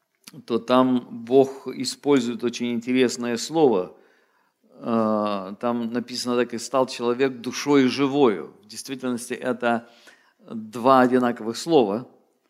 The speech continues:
Вот, э, вот это слово "душа", "нефеш",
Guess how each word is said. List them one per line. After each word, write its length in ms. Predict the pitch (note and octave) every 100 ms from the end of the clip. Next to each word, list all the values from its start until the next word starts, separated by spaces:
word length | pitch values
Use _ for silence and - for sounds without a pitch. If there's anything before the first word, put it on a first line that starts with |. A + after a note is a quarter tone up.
| _ _ _ _ _ _ _
Вот, 680 | B2 A2+ A#2 G#2+ - - -
э, 800 | A#2 A2 G#2+ G#2+ G2+ F#2+ - - -
вот 240 | A#2+ A#2
это 160 | A#2+ A#2+
слово 480 | B2+ B2+ B2 G#2+ - -
"душа", 880 | - B2 A#2 B2+ - F3 F#3+ G#3+ - - _ _ _
"нефеш", 880 | C#3+ C3 B2+ - D3 F#2 - - -